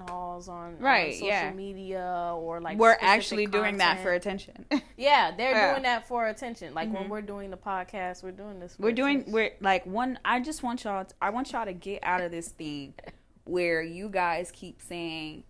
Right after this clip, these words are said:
Speaker 2: that people post con-, post videos, pictures. You're just doing this for attention. You're absolutely correct.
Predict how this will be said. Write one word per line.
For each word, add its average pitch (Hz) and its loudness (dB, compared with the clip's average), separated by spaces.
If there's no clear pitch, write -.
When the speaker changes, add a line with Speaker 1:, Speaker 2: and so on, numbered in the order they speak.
Speaker 2:
that 170 -2
people 110 -10
post 175 -4
con-, 175 -6
post 175 -4
videos, 170 -4
pictures. 160 -10
You're 214 -4
just 214 -6
doing 240 -2
this 226 -4
for 214 -4
attention. 202 -6
You're 226 2
absolutely 240 4
correct. 226 6